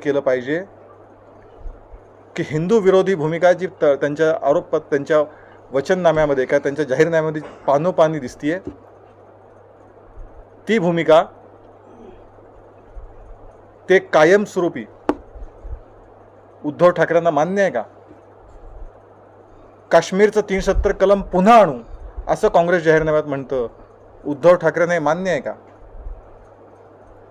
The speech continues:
किंवा ट्रिपल तलाकच्या कायद्याबाबत बदल करण्याचे सूतोवाच त्यांच्या जाहीरनाम्यात दिलेले आहेत.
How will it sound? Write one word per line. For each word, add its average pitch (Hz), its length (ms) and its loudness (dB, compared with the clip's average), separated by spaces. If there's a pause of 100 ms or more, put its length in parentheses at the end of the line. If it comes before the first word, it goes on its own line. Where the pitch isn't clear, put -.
किंवा 180 240 6 (720)
ट्रिपल 190 280 4
तलाकच्या 196 380 4
कायद्याबाबत 175 500 6
बदल 151 260 4
करण्याचे 170 460 0
सूतोवाच 160 680 0
त्यांच्या 143 240 -2
जाहीरनाम्यात 147 460 0
दिलेले 135 300 -4
आहेत. 110 100 -6